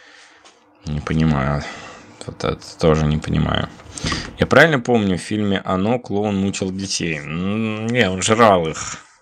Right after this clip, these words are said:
М, я помню хорошо только ту часть, которая в девяностые годы, девяностые, наверное. Они летают там внизу, они чё-то, дети там летали.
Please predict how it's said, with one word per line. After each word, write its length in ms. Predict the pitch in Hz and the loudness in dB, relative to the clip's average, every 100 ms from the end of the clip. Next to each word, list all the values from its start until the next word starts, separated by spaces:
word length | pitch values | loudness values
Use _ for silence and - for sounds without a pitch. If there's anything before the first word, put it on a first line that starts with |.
| _ - - - - - _ _ - - - - - - - - | _ -20 -20 -20 -20 -20 _ _ -20 -20 -20 -20 -20 -18 -16 -4
М, 1120 | - 82 87 87 87 87 87 87 87 90 82 - - - | 4 8 10 10 10 10 10 10 10 8 8 4 -8 2
я 340 | 98 95 143 | 6 10 8
помню 380 | 170 160 170 147 | 6 2 2 0
хорошо 480 | - 120 113 - 135 | 2 2 2 0 -4
только 260 | 120 117 | -4 -6
ту 180 | 110 120 | -10 -8
часть, 380 | 117 113 107 - | 0 0 0 -2
которая 400 | 98 92 101 98 | -8 -2 0 0
в 40 | |
девяностые 640 | 90 98 107 92 - 85 80 | -2 -4 -2 -4 -4 -6 -4
годы, 400 | 87 80 80 78 | -4 -4 -4 -4
девяностые, 720 | 82 90 90 80 - 87 80 | -4 -2 -4 -4 -6 -4 -2
наверное. 520 | 80 80 82 82 85 - - - - - - - - - - - - | -2 -4 -6 -6 -8 -12 -18 -18 -20 -20 -20 -20 -20 -20 -20 -16 0
Они 280 | 101 92 90 | 6 8 8
летают 720 | 82 80 113 127 127 - - | 4 6 8 8 6 2 -2
там 240 | 92 87 | 0 0
внизу, 540 | 82 85 85 82 107 131 | 0 0 -2 0 0 0
они 240 | 95 85 | 0 -2
чё-то, 260 | - 87 - - | -4 -10 -12 -4
дети 220 | 87 - | -4 -4
там 200 | 85 82 | -4 -2
летали. 720 | 82 82 - 117 127 110 98 | -4 -6 -2 0 2 0 -2